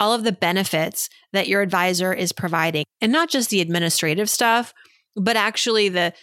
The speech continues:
the intangibles, like the reassurance and answering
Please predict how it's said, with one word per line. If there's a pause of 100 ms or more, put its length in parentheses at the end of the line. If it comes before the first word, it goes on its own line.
(480)
the
intangibles,
like (160)
the
reassurance (100)
and (920)
answering